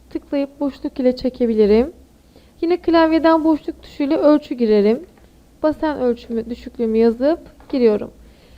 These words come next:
Daha sonra bu eleman bütün bir eleman olduğu için onu, bakın şimdi eğer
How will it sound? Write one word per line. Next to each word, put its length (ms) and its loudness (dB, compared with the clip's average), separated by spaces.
Daha 200 0
sonra 500 -2
bu 200 2
eleman 500 2
bütün 300 -6
bir 120 0
eleman 400 0
olduğu 380 -2
için 440 -4
onu, 360 -2
bakın 280 -6
şimdi 480 0
eğer 340 2